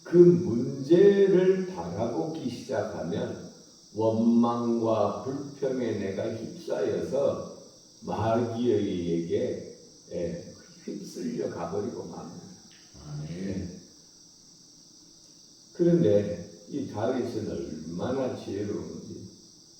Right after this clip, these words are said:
Speaker 1: 내 사정이 어떻다라는 것만 이야기하고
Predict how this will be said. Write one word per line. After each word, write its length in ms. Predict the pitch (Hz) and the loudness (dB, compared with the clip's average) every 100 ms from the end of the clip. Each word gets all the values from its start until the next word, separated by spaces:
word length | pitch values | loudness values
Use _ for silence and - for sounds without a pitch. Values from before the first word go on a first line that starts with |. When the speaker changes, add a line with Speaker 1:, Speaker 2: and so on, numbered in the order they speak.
| - - - - - - 143 | -20 -20 -20 -20 -20 -14 0
Speaker 1:
내 440 | 165 185 185 185 170 | 6 8 8 6 4
사정이 800 | - - 175 175 170 165 165 160 | 0 0 0 2 2 2 0 -2
어떻다라는 1120 | - - - 139 - - 175 165 160 160 151 | 0 -2 -2 -4 -6 -4 -2 0 0 0 2
것만 580 | 131 123 123 120 113 90 | 2 2 -2 -2 -2 0
이야기하고 1040 | 87 90 98 - - - - - - - | 0 0 -2 -6 -10 -12 -8 -8 -8 -14